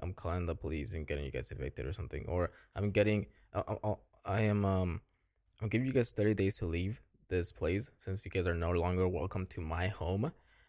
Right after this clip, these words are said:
Um, if you guys are not out of here by thirty days, I'm getting lawyers involved because this is my property," or something like that. And just do it as a threat and then go home and talk to you and blah, blah. We figure it out, right? But, like, I'd give some sort of threat and not allow them to live in our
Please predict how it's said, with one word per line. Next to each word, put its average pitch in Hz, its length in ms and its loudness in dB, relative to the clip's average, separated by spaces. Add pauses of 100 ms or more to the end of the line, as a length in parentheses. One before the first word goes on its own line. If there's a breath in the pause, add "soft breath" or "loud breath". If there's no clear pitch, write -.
(100)
Um, 87 300 0
if 85 120 -4
you 90 60 -2
guys 95 180 2
are 92 80 2
not 92 180 0
out 87 120 2
of 90 120 0
here 101 120 -4
by 78 160 0
thirty 85 280 0
days, 85 440 2
I'm 87 200 -2
getting 82 300 -4
lawyers 69 320 -2
involved - 400 -2 (260)
because 87 240 -4
this 85 140 0
is 82 80 -6
my 69 160 -2
property," - 420 -8 (120)
or 107 80 -2
something 107 320 -4
like 71 140 -4
that. - 160 -4 (360)
And 110 80 -2
just 123 220 2
do 131 140 2
it 131 60 4
as 117 120 4
a 98 60 0
threat 95 240 4
and 92 120 2
then 90 100 0
go 90 180 2
home 85 180 -2
and 82 100 -4
talk - 200 -4
to 87 100 -8
you 80 100 -2
and 82 260 -4
blah, 85 220 0
blah. 71 260 0
We 78 120 -4
figure 85 260 -2
it 71 80 0
out, 67 120 0
right? 95 200 4 (420 soft breath)
But, 101 100 2
like, 98 440 4 (680)
I'd 120 240 0
give 139 160 2
some 107 180 0
sort 95 160 0
of 90 120 0
threat 87 340 2 (180)
and 95 200 0
not 90 200 2
allow 92 280 2
them 101 180 0
to - 140 -8
live 90 360 0 (120)
in 95 300 -2
our - 260 -2